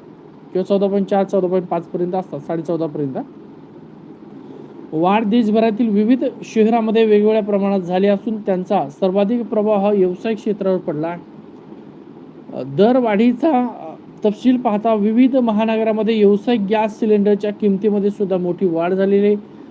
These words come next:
आणि त्याचाच दिलासा मिळण्यासाठी सरकारने योजना सुरू केलेली आहे. प्रधानमंत्री उज्ज्वला योजनेचा फायदा विशेष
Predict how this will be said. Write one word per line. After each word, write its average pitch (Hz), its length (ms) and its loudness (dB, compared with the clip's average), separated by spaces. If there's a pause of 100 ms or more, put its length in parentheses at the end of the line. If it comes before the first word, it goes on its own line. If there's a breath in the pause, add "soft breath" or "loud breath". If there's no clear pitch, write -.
(140)
आणि 185 200 0
त्याचाच 240 600 0
दिलासा 247 420 2
मिळण्यासाठी 226 720 0 (400)
सरकारने 226 460 0
योजना 220 460 2
सुरू 208 320 2
केलेली 190 220 4
आहे. 180 260 -2 (680 loud breath)
प्रधानमंत्री 240 840 2
उज्ज्वला 240 480 2
योजनेचा 233 500 -2
फायदा 226 400 -2
विशेष 208 380 -2